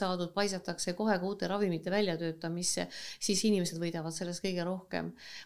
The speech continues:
Nii et, eh, praegu järjest tuleb uusi ravimeid juurde ja, ja ma loodan ka, et, eh, ühel päeval, eh,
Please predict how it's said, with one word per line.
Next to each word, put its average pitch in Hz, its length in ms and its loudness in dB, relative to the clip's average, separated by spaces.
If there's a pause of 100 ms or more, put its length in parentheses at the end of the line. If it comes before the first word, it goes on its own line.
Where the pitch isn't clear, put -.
(180)
Nii 202 160 8
et, 190 240 4
eh, 185 160 8
praegu 233 400 6
järjest 208 400 6
tuleb 180 240 4
uusi 208 180 4
ravimeid 196 460 4
juurde 240 380 4
ja, 180 160 4 (180)
ja 190 160 2
ma 190 160 4
loodan 208 320 4
ka, 226 240 2
et, 175 220 -2
eh, 180 340 -2 (160)
ühel 202 240 8
päeval, 185 540 4
eh, 180 340 0